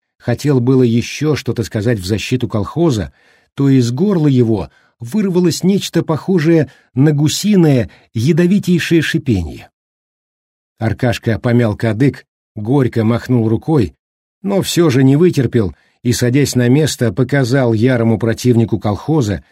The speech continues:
Николаю Охваткину, что с ним будет после сплошной коллективизации.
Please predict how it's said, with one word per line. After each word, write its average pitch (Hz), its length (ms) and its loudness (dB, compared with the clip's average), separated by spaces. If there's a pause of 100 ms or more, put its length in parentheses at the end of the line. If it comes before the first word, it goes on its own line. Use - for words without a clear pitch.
(160)
Николаю 107 500 0
Охваткину, 113 680 -4 (140)
что 143 520 0
с - 120 -6
ним 104 240 0
будет 110 300 0
после 110 280 -4
сплошной 107 500 -2
коллективизации. 101 1000 -4